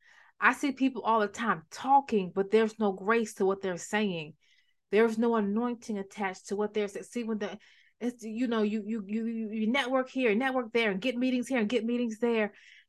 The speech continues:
and there's no anointing. We howling, hooping, and squalling, <laughs> ha, and no anointing. So everybody,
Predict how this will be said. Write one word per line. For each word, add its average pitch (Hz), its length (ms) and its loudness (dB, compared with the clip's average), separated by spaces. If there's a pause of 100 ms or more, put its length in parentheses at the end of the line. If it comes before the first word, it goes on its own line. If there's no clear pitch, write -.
(140)
and 240 280 4
there's 226 280 6
no 214 300 4
anointing. 185 760 -2 (760)
We 185 80 -4
howling, 254 400 0
hooping, 240 320 2
and 214 100 2
squalling, 240 440 0
<laughs> 214 180 -8
ha, 349 340 4 (360)
and 247 260 8
no 262 200 10
anointing. 202 760 2 (360)
So 262 180 0 (120)
everybody, 233 840 6